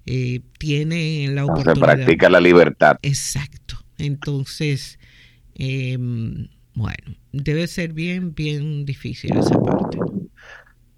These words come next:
Speaker 2: Pueden arreglarme la, la boda con la reina de Saba y aún así, si yo no conozco la reina de Saba, ni ella a mí, obviamente que uno se queda y uno dice,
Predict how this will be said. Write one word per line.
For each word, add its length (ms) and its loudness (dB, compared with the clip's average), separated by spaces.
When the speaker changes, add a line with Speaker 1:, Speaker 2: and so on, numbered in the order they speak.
Speaker 2:
Pueden 280 6
arreglarme 640 6
la, 300 6
la 140 4
boda 400 4
con 360 0
la 440 2
reina 360 2
de 140 2
Saba 480 4
y 80 -2
aún 260 -2
así, 440 -2
si 200 -10
yo 100 -2
no 120 -2
conozco 420 0
la 120 2
reina 260 4
de 80 2
Saba, 380 6
ni 160 0
ella 200 4
a 40 2
mí, 260 -4
obviamente 720 -2
que 200 0
uno 200 0
se 160 -6
queda 380 2
y 80 0
uno 180 -2
dice, 640 -2